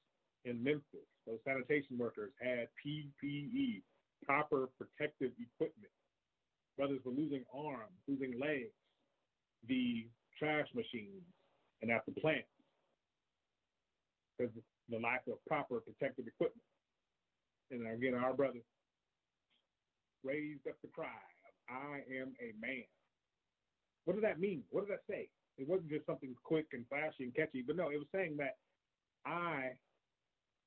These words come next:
according to this Constitution, should have the right to life, liberty, to pursuit of happiness, supposedly protected, supposedly spelled out,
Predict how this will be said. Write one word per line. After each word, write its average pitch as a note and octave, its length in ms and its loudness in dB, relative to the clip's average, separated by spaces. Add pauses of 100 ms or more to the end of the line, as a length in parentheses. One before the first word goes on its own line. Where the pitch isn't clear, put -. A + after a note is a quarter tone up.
(240)
according F3+ 280 2
to F3+ 80 0
this F3 240 -2
Constitution, E3 680 -6 (720)
should E3+ 220 0
have D#3 400 0
the A#2+ 100 -2
right C#3+ 300 -2 (120)
to A2+ 80 -8 (120)
life, C3+ 240 0 (580)
liberty, B2 460 0 (160)
to - 80 -20 (220)
pursuit E3 240 0 (140)
of - 120 -12
happiness, D3 360 0 (840)
supposedly C#3 360 2
protected, - 560 -12 (520)
supposedly B2 420 -2 (100)
spelled C#3 320 2
out, D3 200 -4